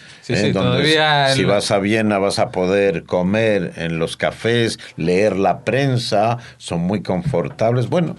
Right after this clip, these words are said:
Speaker 2: ahí
Speaker 1: Y
Speaker 2: se
Speaker 1: tomarte una
Speaker 2: practicaba.
Speaker 1: tarta Sacher.
Speaker 2: Eso, se practicaba el ajedrez en los cafés, igual que en el café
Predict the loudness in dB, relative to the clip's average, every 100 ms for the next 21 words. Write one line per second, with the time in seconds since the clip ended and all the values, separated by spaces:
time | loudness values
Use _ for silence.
0 | -4 0 0 0 -2 0 0 0 2 2
1 | 2 0 0 -2 -4 -6 -10 -14 -20 -12
2 | -2 0 0 -2 -6 -4 -4 0 -2 -2
3 | -2 0 2 4 4 2 0 0 2 2
4 | 0 0 -4 -4 -2 -2 -2 -4 -4 -2
5 | -2 -2 -10 -8 -2 0 0 0 -2 -2
6 | -2 -2 -4 -4 -4 -4 -2 -2 -4